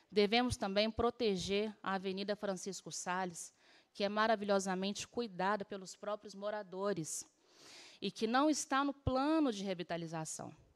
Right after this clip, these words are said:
garantindo que qualquer intervenção, como a arquibancada que pretendem fazer, que para nós é, sinceramente,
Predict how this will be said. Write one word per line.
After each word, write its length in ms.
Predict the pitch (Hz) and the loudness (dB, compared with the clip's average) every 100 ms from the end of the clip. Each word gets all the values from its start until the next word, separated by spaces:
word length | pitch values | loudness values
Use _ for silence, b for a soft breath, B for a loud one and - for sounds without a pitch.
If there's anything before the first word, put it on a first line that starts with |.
| - | -2
garantindo 600 | 185 190 190 - 226 233 | 0 2 0 0 0 0
que 120 | 226 | 0
qualquer 400 | - 208 202 254 | 8 8 8 2
intervenção, 840 | 269 269 233 214 190 - 196 190 | 2 2 2 2 0 -2 -2 -2
como 220 | 185 196 | -2 -4
a 20 | 190 | -4
arquibancada 920 | - 214 208 196 - 226 240 208 175 | -8 -4 -2 -2 -2 0 0 0 -4
que 120 | - | -4
pretendem 560 | - 180 - 185 180 170 | -4 -4 -2 -2 -2 -4
fazer, 380 | 180 165 175 185 | -4 -4 -2 -4
que 120 | 175 | -4
para 220 | 170 165 | -4 -2
nós 540 | 170 180 175 - - _ b b b b b | 2 2 2 -4 -8 _ b b b b b
é, 500 | - 175 175 170 156 151 | -4 -2 -2 -2 -4 -8
sinceramente, 1080 | - 185 - 180 175 175 175 170 - 160 | -10 -8 -4 -2 -2 -2 -2 -4 -6 -8